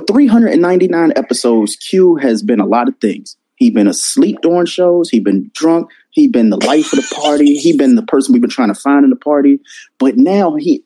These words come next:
he's turning over a new leaf. We get to four hundred and all of a sudden, all hell breaks loose. He's out here doing threesomes, hangings from chandeliers and shit, talking about touching butts and shit. Uh, Q, I,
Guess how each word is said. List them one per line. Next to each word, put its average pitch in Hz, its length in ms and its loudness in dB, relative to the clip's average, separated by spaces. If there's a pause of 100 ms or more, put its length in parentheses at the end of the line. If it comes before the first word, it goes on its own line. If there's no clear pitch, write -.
he's 170 160 -2
turning 202 340 -2
over 165 220 0
a - 20 2
new 165 220 0
leaf. 113 220 -2 (120)
We - 80 0
get 190 220 -2
to 175 60 -6
four 165 280 0
hundred 160 280 0
and - 100 -2
all 143 180 -2
of 131 60 -2
a 131 40 -6
sudden, - 340 -4
all 131 260 0
hell 127 260 0
breaks - 380 -12
loose. - 220 -16 (260)
He's 160 160 2
out 127 180 -2
here 110 120 0
doing 95 320 -2
threesomes, 143 640 0
hangings 139 360 2
from - 320 0 (240)
chandeliers 147 720 2
and 139 120 2
shit, 156 380 0 (340)
talking 139 280 -2
about 120 200 0
touching 135 380 -2
butts 143 300 -4
and 139 80 4
shit. 156 360 -2
Uh, - 100 0 (540)
Q, 214 420 0
I, 240 120 -4